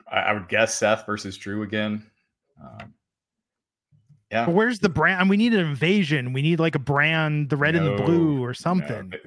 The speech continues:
Speaker 1: they've dropped all that. Thank
Speaker 2: I know,
Speaker 1: God.
Speaker 2: but that's the point. I mean, well, the last time they
Speaker 1: <laughs>
Speaker 2: did it,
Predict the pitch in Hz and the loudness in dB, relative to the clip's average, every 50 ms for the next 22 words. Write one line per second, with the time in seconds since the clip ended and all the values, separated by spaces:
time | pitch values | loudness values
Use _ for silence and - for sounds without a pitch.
0 | 82 98 107 110 98 104 101 98 92 90 - 78 78 78 76 78 76 73 - - | -2 -2 -2 0 0 0 2 2 0 0 -4 -6 -8 -8 -8 -10 -12 -16 -18 -8
1 | _ - 98 90 - - 185 214 240 240 196 160 165 196 190 - - - 196 - | _ -6 -6 -4 -2 0 2 2 2 2 -2 -4 -4 -4 -4 -4 -4 -4 -4 -2
2 | 156 185 220 233 214 180 185 202 226 226 247 262 202 226 233 269 294 - - 302 | 0 2 2 2 2 0 0 0 2 2 2 2 2 2 2 0 0 -2 -2 2
3 | 294 254 202 170 143 185 175 180 175 175 | 2 2 2 4 2 2 2 2 2 0